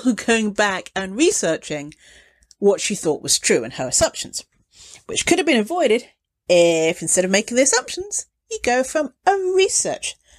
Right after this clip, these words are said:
mindset. "Hey, I wanna double check that this is true. I wanna make sure I got this right.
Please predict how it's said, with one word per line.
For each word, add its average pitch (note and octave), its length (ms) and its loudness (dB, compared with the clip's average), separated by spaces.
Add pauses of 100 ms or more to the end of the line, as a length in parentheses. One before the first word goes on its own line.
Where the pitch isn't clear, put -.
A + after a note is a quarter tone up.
(200)
mindset. D3+ 560 -2 (360)
"Hey, C4+ 400 4 (180)
I G#3 100 2
wanna F3+ 260 2
double C4+ 300 -2
check - 340 -4
that - 180 -8
this - 200 -4
is - 120 -2
true. - 300 2 (720)
I F3+ 180 0
wanna G3 360 0
make B3 240 -2
sure G3+ 200 -4
I D#4 120 -6
got - 340 -6
this F#3+ 300 -4 (100)
right. G4+ 260 0